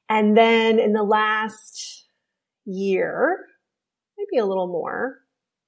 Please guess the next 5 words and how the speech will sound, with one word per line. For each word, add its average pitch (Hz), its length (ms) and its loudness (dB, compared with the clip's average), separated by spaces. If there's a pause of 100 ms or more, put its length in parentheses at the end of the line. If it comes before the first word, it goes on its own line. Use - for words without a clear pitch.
(100)
time 226 180 -6
flies, 185 500 -6 (680)
we 233 380 8
have 185 600 6
been 185 640 0